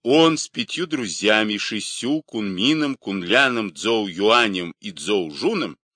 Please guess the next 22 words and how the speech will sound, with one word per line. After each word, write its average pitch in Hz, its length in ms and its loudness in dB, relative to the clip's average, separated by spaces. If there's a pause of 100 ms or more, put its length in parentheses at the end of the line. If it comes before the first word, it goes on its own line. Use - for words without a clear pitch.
(460)
поспешил 123 480 -2
прямо 190 460 0
к - 40 -20
своему 110 440 -2
дому, 110 360 0
чтобы 101 340 -8
поймать 101 680 0
Ли 98 240 -6
Гу 202 400 -4 (320)
и 117 140 -2
свою 90 580 -2
жену 143 540 -2 (100)
Цзяши. - 680 -6 (2000)
Когда 123 420 4
отряды 147 480 4
добрых 135 480 4
молодцев 117 720 -2
из 107 260 -8
Ляншаньбо 107 840 0
ворвались 98 640 0
в 69 120 -20
город, 139 640 0